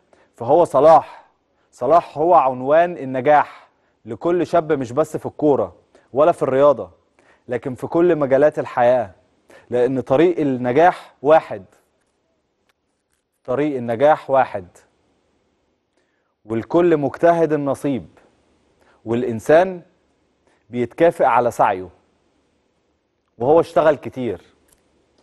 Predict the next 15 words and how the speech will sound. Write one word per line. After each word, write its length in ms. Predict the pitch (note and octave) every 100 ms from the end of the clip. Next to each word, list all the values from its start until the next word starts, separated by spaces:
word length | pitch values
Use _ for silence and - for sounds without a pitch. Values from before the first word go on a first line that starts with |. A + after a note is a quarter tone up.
| _ _
وتعب 320 | A2 D#3+ C#3
كتير 460 | C#3 - - A2+ G2+
واتظلم 460 | G2 F2+ B2+ B2 G2+
كتير، 440 | G2+ - F#2 E2+ _ _ -
عمره 300 | A2+ E3 D#3
ما 80 | C3+
اشتكى، 340 | - G2 - - _ _ _ _ _ _ _ _
شكوته 440 | - A2 D#3 E3+
للمولى 400 | D3+ C3+ D3 C#3
عز 240 | B2 B2+ B2+
وجل. 280 | G2+ F#2+ D#2+ _ _ _ _ _ _ _ _ _ _ _ -
أسهل 280 | F3+ - C#3
روشتة 400 | C#3 - F3+ C#3+
في 80 | A#2+
الدنيا 420 | G#2 C#3+ G#2